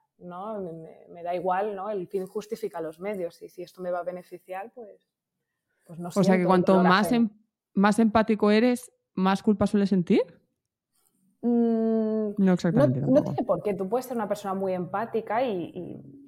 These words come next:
Speaker 1: y no tener una culpa tóxica o patológica, ¿no? Entonces,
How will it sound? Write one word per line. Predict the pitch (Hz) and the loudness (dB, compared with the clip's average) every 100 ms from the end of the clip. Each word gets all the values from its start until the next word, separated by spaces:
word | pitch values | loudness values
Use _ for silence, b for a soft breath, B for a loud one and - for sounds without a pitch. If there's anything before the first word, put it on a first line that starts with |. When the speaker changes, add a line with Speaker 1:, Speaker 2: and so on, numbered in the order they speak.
| 190 | -10
Speaker 1:
y | |
no | 170 175 185 | -8 -8 -4
tener | 220 196 | -2 -2
una | 185 175 180 | -2 -4 -4
culpa | 190 170 165 - | -4 -4 -4 0
tóxica | 240 - - 175 160 | 0 -2 -14 -10 -8
o | 160 | -6
patológica, | 165 156 180 208 170 - - _ _ _ | -6 -2 -2 -2 -6 -16 -20 _ _ _
¿no? | 190 220 240 | -20 -20 -16
Entonces, | 185 185 175 185 175 - | -16 -16 -12 -6 -6 -8